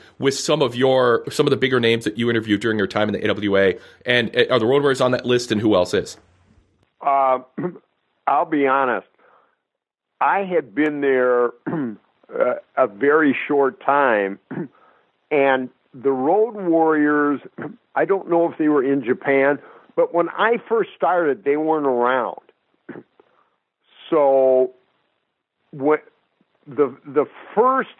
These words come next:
Speaker 2: interview I did with the Road Warriors, I was intimidated as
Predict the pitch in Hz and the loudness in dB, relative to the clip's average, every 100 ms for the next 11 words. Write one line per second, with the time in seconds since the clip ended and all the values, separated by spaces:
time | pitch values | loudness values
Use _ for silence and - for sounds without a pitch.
0 | _ 151 156 202 214 196 165 202 208 208 | _ -2 0 2 0 -2 -6 -6 -4 -2
1 | 214 214 - _ _ - 131 170 190 127 | -2 -6 -12 _ _ -4 0 2 0 -2
2 | 170 185 180 170 - 143 135 147 165 165 | -2 0 2 0 0 -2 0 -2 -2 -2
3 | 170 175 180 185 190 - _ _ _ _ | 0 0 0 0 -4 -8 _ _ _ _
4 | _ 151 156 165 160 120 135 117 156 151 | _ -2 0 0 -2 -2 -6 -2 -2 0
5 | 143 143 127 117 110 | 2 0 0 -2 -4